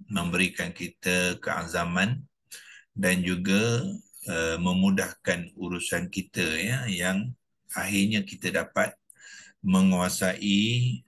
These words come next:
uh, bahasa Al-Quran, bermakna apa saja ayat yang kita baca di dalam Al-Quran tu, yang sebanyak enam ribu dua ratus tiga puluh enam tu, kita akan merasa confident,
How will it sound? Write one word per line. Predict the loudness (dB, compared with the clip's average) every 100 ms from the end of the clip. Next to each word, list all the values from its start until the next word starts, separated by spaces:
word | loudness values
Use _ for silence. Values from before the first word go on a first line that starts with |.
| -8
uh, | -4 -2
bahasa | -4 -4 -4 -4 -2
Al-Quran, | -6 -8 -10 -8 -4 -2 -2 -4 -2
bermakna | -2 0 2 2 2 -2 _ _ -20 -20 _ _ -4
apa | -4 0 -2
saja | 2 2 2 2
ayat | 4 2
yang | 0 -2
kita | -4 -6
baca | 0 0 2 0
di | 2 0
dalam | 0 -2
Al-Quran | -4 -6 -2 0 -2 -2
tu, | -4 -2 -4 -8 -10 -12 _ _ -2
yang | 0 0
sebanyak | -2 -2 2 4 2 0
enam | -2 0 0 -2
ribu | -2 0 0
dua | -2 -2 -4
ratus | -4 -6
tiga | -4 -4 -6
puluh | -4 -2
enam | -2 -4 -4
tu, | 2 2 2 _ _ -20 -20 _ _ _ _
kita | -2 0 4 4 4 2 0 -4 -12 _ _ _ -4
akan | -4 0 2
merasa | 2 0 0 -2 -4 -4
confident, | -2 -2 -2 -2 -2 -2 -6